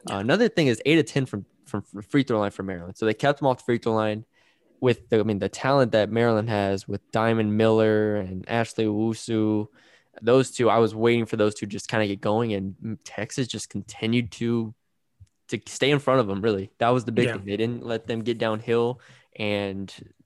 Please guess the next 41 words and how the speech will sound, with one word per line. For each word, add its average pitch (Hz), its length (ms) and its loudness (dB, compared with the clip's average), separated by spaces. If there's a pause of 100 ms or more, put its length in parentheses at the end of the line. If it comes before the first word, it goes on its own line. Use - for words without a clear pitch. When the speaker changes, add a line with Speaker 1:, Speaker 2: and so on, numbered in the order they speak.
Speaker 1:
they 104 140 -4
made 117 240 -2
'em 120 320 -8
shoot 131 300 -4
some 117 140 -8
tough - 260 -2
threes, 160 320 0
and 113 140 -4
they 117 80 0
missed 160 260 -2
them. 98 140 -8
So, 107 300 -4 (640)
wow, 107 500 2
I'm 104 220 0
just, - 240 -6 (500)
I'm 123 240 2
still 165 360 4
in 123 80 4
shock 135 300 2
that 120 120 2
they 127 80 6
were 123 100 6
able 117 160 4
to 110 60 -8
beat 113 120 -2
Maryland. 110 360 0
I, 104 80 0
the 123 120 -2
whole 139 140 4
time 135 200 2
I 117 40 6
was 113 100 0
just 107 100 -10
waiting 120 200 0
for 127 100 -10
Maryland. 120 380 0
They 110 100 0
didn't, 120 320 -6 (120)
and 113 100 -8
Maryland 120 300 -2
never 123 380 -6